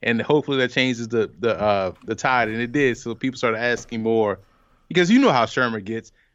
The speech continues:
When, when Shurmur feels like, once you start talking about Daniel Jones, hi-, all his energy leaves, and it's almost like he's just a body up there, and his, his inner parts are going, walking off with, with Pat Hanlon somewhere. It's like he's already left the building.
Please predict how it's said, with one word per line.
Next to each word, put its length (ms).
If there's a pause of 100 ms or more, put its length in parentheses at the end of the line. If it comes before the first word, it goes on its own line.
When, 200
when 140
Shurmur 580
feels 400
like, 340
once 280
you 60
start 200
talking 220
about 260
Daniel 280
Jones, 420 (520)
hi-, 180
all 220
his 180
energy 420
leaves, 440
and 100
it's 120
almost 300
like 160
he's 220
just 180
a 60
body 440
up 140
there, 320 (380)
and 120
his, 280 (380)
his 280
inner 240
parts 400
are 140
going, 500 (220)
walking 400
off 200
with, 160
with 180
Pat 260
Hanlon 380
somewhere. 440
It's 300
like 280
he's 200
already 300
left 240
the 80
building. 400